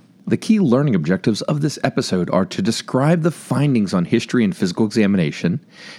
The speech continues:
that help you make this differentiation and develop a strategy to help you work up medical causes of agitation and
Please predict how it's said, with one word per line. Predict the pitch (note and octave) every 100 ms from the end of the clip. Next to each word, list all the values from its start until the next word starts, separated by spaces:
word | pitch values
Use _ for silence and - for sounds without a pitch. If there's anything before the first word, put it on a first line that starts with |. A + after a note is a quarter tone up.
| -
that | G#2
help | - A#2+ -
you | G#2
make | F2 -
this | F2
differentiation | - F2+ E2 D2 - D#2+ C#2 - F#2+ A2 - - - - _ -
and | F#3 C3 G2+ - G#2
develop | F#2+ A2 G#2 A2+
a |
strategy | - - - F2+ A2 G#2 - C#2 - - _ _ _
to | -
help | F2 G2 E2+
you | F2 F2 E2 - -
work | E2 E2 D#2+ -
up | A#2+ - - - -
medical | F#2+ G2+ - F#2
causes | F#2 F#2 G2
of | D#2 -
agitation | F2+ F2 - G2 F#2 G#2 G#2
and | D2+